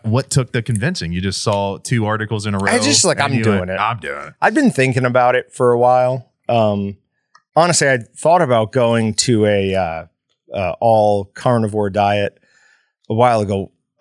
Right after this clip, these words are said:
Speaker 2: At least some of what is causing this is I got on the scale the other day,
Speaker 1: <laughs>
Speaker 2: and I had promised myself I'd never go back over two hundred pounds, and I was, like, two oh four.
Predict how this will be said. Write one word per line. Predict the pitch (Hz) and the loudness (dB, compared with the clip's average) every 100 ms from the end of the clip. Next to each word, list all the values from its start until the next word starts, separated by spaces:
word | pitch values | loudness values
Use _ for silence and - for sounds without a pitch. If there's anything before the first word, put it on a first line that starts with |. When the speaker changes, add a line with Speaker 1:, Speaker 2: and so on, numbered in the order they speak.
| - _ - | -14 _ 0
Speaker 2:
At | 135 | 0
least | 151 190 - | 2 0 0
some | - - 185 226 | 0 0 2 2
of | 160 | 0
what | 110 107 - - | 2 0 -2 -6
is | 104 | -8
causing | - 110 98 104 | 0 0 0 -2
this | 101 98 - | -4 -4 -4
is | 104 98 90 95 - - _ _ _ _ _ - | -4 -6 -6 -6 -10 -12 _ _ _ _ _ 0
I | 123 | 2
got | 135 123 120 - - _ - _ _ _ _ _ - | 2 2 2 0 -6 _ -20 _ _ _ _ _ 0
on | 117 | 2
the | 110 | 2
scale | - - 101 107 139 | 0 0 0 0 2
the | 165 | 2
other | 175 196 | 2 2
day, | 226 240 185 160 139 - | 0 0 0 -2 -2 -8
Speaker 1:
<laughs> | 120 - 117 | -12 -14 -8
Speaker 2:
and | 120 | 0
I | 127 | 0
had | 135 113 | 0 -4
promised | - 160 147 117 | -2 0 -2 -2
myself | 120 110 107 98 | 0 2 2 2
I'd | 107 | 2
never | 107 123 117 117 | 2 0 0 -4
go | 120 113 | -2 0
back | 117 110 | 0 0
over | 127 117 113 110 | 0 0 0 0
two | 101 - 110 | -2 -2 -2
hundred | 113 101 | 0 -2
pounds, | 117 120 135 | 0 0 2
and | 127 | 0
I | 95 | -2
was, | 95 | -2
like, | 95 | -4
two | - 123 110 | -2 0 2
oh | 104 | 0
four. | - 110 120 147 156 | -2 0 0 0 -6